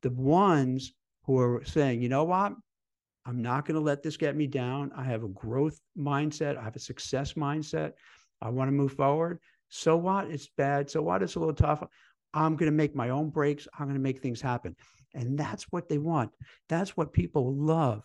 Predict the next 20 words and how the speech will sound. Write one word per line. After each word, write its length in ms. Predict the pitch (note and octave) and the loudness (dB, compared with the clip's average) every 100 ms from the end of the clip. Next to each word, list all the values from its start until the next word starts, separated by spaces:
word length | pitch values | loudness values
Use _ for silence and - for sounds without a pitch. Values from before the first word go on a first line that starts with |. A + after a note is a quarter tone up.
| _ | _
hiring 420 | - C#3+ D3 C#3 | -4 0 0 0
managers, 500 | C3+ B2 B2 B2 A2+ | 0 -2 -4 -8 -6
managers, 540 | C3+ C#3+ C#3 C3+ C3 A#2 | -2 0 0 0 -2 -4
executives. 580 | A#2+ C#3 C#3+ A2 G#2 | -2 -2 0 -4 -6
They 180 | C#3 G3 | -2 0
want 280 | G#3 G3 F3 | 2 0 2
that 200 | D3+ E3 | 2 2
person 360 | - D3 D#3+ C3 | 0 -2 -2 -4
with 140 | C3 | -2
that 200 | A#2+ A2+ | -2 -4
can-do 540 | - D3 C#3 C3+ C3 | -4 -2 0 0 0
attitude. 580 | A#2 A#2+ A#2+ - F#2+ F#2+ _ - - D#3 | 0 -2 -4 -6 -12 -12 _ -20 -14 -6
You 80 | |
know, 60 | B2+ | 0
that 220 | C#3+ E3+ | 0 0
person 360 | - E3 E3 C#3+ | 0 -2 0 0
who's 200 | C#3+ B2+ | 0 -4
gonna 140 | G2 | -8
step 540 | - - - D3 D3 D#3+ | -8 -8 -2 -2 0 2
up. 260 | D3 D3 | 4 2